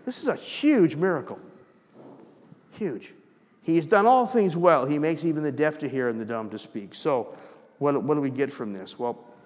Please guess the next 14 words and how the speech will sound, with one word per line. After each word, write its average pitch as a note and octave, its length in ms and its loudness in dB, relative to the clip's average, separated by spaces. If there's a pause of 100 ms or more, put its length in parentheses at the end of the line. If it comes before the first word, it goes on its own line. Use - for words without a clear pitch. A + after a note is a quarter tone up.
(600)
like C#3 160 -8
a A2+ 80 -8
lot B2 180 2
of B2+ 60 -2
we've A#2 80 -4
already A2+ 220 -4
talked C3+ 260 -2
about, G#2+ 300 -4 (180)
his E3+ 240 2
humanity. D#3+ 720 -2 (1120)
Even A#3 240 -2
in A3 100 -2
his F3 200 -2
weakness, A3+ 880 0